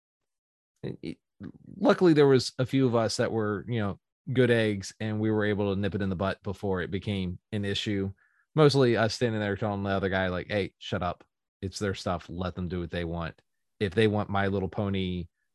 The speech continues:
themed s-, Space Marines, by God, let them have My Little Pony th-, themed Space Marines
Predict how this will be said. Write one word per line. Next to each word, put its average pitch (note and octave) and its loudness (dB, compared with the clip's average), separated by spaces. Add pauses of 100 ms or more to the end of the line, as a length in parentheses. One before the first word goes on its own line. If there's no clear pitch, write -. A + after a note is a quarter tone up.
(120)
themed G2 -2
s-, - -20
Space G#2+ -2
Marines, F2 -6
by F#2+ -2
God, F#2 0
let F2 -4
them F2+ -6
have E2+ -6
My F2+ -2
Little F2 -6
Pony F2 -6
th-, - -20
themed F#2 -6 (540)
Space - -4
Marines E2 -6